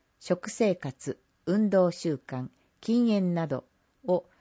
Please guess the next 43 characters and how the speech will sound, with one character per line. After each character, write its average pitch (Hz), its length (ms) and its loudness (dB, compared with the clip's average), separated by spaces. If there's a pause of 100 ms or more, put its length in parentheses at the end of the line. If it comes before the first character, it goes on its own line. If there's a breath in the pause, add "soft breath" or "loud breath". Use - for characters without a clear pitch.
(160 soft breath)
健 247 260 2
康 233 240 4
増 214 220 4
進 202 260 -2
課 185 140 0
よ 170 160 2
り 147 220 -4 (140)
ご 175 180 4
案 220 160 2
内 175 200 0
し - 160 -8
ま 143 160 -4
す。 - 260 -20 (2500)
四 247 200 8
十 233 140 2
歳 170 320 0
か 151 160 -4
ら 143 240 0
七 208 320 4
十 233 220 0
四 226 200 4
歳 143 300 -4
で、 139 220 -4 (360 soft breath)
羽 214 280 0
曳 220 140 0
野 196 120 2
市 - 320 -6
国 214 300 0
民 247 200 4
健 226 200 0
康 214 260 0
保 202 120 0
険 175 240 0
の 147 180 0
加 185 160 -2
入 240 220 4
者 175 160 -2
の 139 120 -2
方 139 320 -6
へ。 117 180 -4 (1500)
特 208 240 -2
定 254 240 4
健 240 260 2